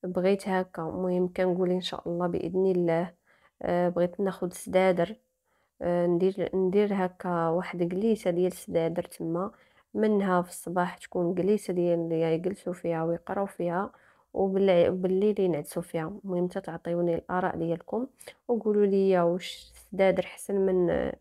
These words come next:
من زعما النوامس. والمهم هذا ما كان، آه، نتمنى انكم، آه، تعطيوني الاراء ديالكم.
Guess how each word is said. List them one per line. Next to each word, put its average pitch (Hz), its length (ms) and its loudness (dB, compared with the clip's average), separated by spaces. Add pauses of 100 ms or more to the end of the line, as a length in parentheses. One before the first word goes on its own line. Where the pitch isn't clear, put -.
من 175 420 0
زعما 170 240 -4
النوامس. 165 760 0 (840)
والمهم 190 580 2
هذا 175 260 2
ما 175 160 4
كان، 190 340 -2 (340)
آه، 180 260 2
نتمنى 185 400 0
انكم، 170 480 0
آه، 156 160 -2
تعطيوني 170 460 -4
الاراء 165 400 -4
ديالكم. 170 580 -6